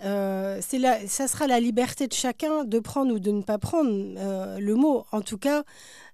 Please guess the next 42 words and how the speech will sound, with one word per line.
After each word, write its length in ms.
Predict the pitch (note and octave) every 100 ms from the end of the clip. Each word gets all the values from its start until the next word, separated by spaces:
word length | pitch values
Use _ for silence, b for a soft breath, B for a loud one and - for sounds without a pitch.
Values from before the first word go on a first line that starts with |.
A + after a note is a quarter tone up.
| -
euh, 920 | F#3 G3+ F#3+ F#3+ F#3+ F#3+ F#3+ F#3+ G3+ G3
ce 120 | -
qui 100 | A#3
est 20 |
intéressant, 440 | G#3+ G#3 G3+ G#3 C4+
c'est 160 | -
que 80 | -
c'est 120 | -
de 80 | G3
la 100 | G#3
li-, 240 | A3+ B3 A3
la 240 | G#3 G#3
responsabilité 1120 | G3+ B3+ D#4+ - B3+ - A3 G#3 G#3+ D4+ C#4 -
de 140 | G#3
chacun 420 | G#3 G3 - C4 D#4+
d'agir, 600 | F#3+ G3 F#3+ F#3+ A#3+ - - - -
encore 280 | A3+ - G#3
une 80 | G3+
fois, 220 | - A#3+ B B B B -
pour, 360 | - C4+ A3 - -
euh, 720 | G3+ F#3+ F#3 F3+ F#3+ G3 F#3+ -
pour 160 | A3
prendre 220 | - B3+
soin 160 | A#3+ B3
de 80 | G3
son 240 | - F3+
aidé, 340 | F3 E3+ A3 F#4 - - -
donc 120 | F3
quand 200 | - -
on 80 | D#3+
est 120 | D#3+
un 100 | E3+
aidant, 320 | F3 E3 G3 E4+ -
et 60 | G#3
c'est 160 | A#3
de, 200 | G#3 G3 -
de 140 | F#3+ G#3
la 160 | G3+
responsabilité 760 | F#3 A3 A3+ - G#3 G3 G3 G#3+
de 120 | F#3
tout 340 | - - A#4 G#4+
l'entourage 760 | D#4 - B3+ A3 G#3+ F#3+ D#3